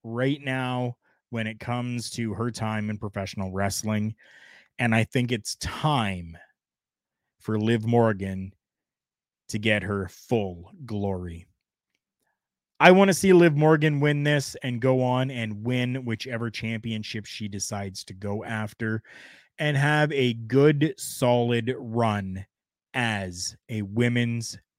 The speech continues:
champion inside the W W E. Joe says, "As an old school fan, it comes off to me as though they don't have a direction with her when her look keeps changing."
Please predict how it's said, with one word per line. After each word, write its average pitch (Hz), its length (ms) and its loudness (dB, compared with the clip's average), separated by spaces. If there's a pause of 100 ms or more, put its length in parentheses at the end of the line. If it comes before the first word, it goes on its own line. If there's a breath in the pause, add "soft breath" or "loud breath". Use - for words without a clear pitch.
(120)
champion 104 920 -2 (680)
inside 107 800 -2 (120)
the 110 140 -6
W 95 480 -6
W 87 480 -8
E. 87 320 -6 (1600)
Joe 185 160 6
says, 202 260 6
"As 185 160 6
an 156 100 2
old 170 280 4
school 170 380 6
fan, 160 460 4
it 127 120 -6
comes 156 320 0
off 147 260 2
to 139 100 -2
me 135 220 -2
as 120 180 -4
though 123 300 0
they 113 280 0
don't 131 300 -2
have 117 320 0
a 107 80 -2
direction 110 680 -2
with 104 220 -4
her 104 240 -2 (560 loud breath)
when 127 160 2
her 120 180 0
look 117 380 0
keeps - 340 -6
changing." 101 580 -2